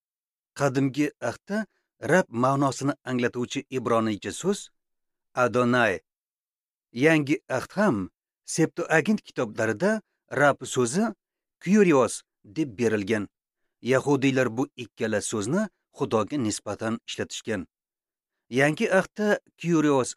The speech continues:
so'zi ikkita ma'noni, bittasi umumiy, ikkinchisi muqaddaslikni bildirgan.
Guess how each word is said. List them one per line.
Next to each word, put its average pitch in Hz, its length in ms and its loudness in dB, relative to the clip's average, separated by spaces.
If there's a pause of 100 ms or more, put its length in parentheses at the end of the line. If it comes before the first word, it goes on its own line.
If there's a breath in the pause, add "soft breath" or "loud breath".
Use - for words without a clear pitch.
so'zi 147 420 -2 (200)
ikkita 160 320 -8
ma'noni, 113 540 2 (560)
bittasi 135 480 -6
umumiy, 120 580 0 (320)
ikkinchisi 143 640 -4 (340)
muqaddaslikni 113 800 -6
bildirgan. 101 520 -4